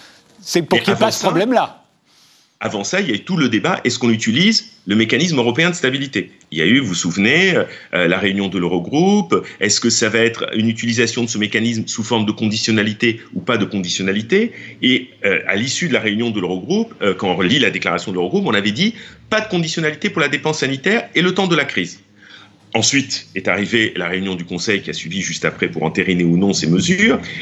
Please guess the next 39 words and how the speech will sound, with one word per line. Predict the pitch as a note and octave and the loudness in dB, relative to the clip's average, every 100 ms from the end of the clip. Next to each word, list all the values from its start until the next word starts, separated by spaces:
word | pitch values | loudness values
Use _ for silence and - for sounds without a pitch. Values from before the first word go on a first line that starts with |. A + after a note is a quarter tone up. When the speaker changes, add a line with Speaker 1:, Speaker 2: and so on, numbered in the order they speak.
| - - | -8 0
Speaker 2:
Et | G2+ | 2
on | - | 2
s'est | G2 | 2
rendu | G2 G2+ | 2 0
compte | F#3 G#3+ | 2 2
que, | G#3 | 2
bon, | G2+ A#2 G#2 - - - | 2 2 0 -4 -12 -2
on | F#2 | 0
validait | D#3+ D#3+ D#3+ D3 D3+ A#2+ - | 2 2 0 0 0 0 -8
ce | - | -12
qui | F2+ | -6
avait | G2+ G2+ | -2 0
été | A2 | -2
choisi | - G#2+ G#2+ A2 | -2 -2 -2 -4
par | F2+ | -2
l'Eurogroupe. | E2+ F2 C#3 A3 - | 0 0 0 0 0
Et | - | 2
moi, | B2 | 4
on | G#2+ | 4
avait | F#2+ G#2 | 0 -2
dit, | F3+ A#3+ - - - | -2 -2 -6 -20 -18
donnons | F#2 F3 G#3+ G3+ C3+ | 0 4 4 2 0
mission | A2 B2+ - C#3+ | -2 -2 0 0
à | G2+ | 0
la | F#2 | 0
Commission | F#2 G2 - C#3 A3+ - - - F#2+ | -4 -6 -4 -4 -4 -8 -18 -16 2
de | |
réfléchir | F3 G3 F3 C3+ - D#3 G#3 C4 - - - | 4 4 2 0 0 0 -2 -2 -10 -20 -10
sur | - D3+ E3+ - G2+ | -6 0 0 0 -2
un | A#2 | -2
plan | A#2 B2 E3+ G3+ - | 2 2 2 -2 -10
dit | - - - | -6 -6 0
Recovery | A2+ A#2 A2 G#2 G2+ | 0 2 0 0 -2
Fund | G2+ A#2 F#3 E3 | -2 -2 -2 0
pour | C#3+ D3 | 2 2
essayer | - A#2+ | 0 -2
de | C#3 B2 - - | -2 -2 -6 -12
relancer | - D3+ D#3 D3 D#3+ | 2 4 4 2 0
l'affaire. | A#2+ - E2 | 0 -2 -10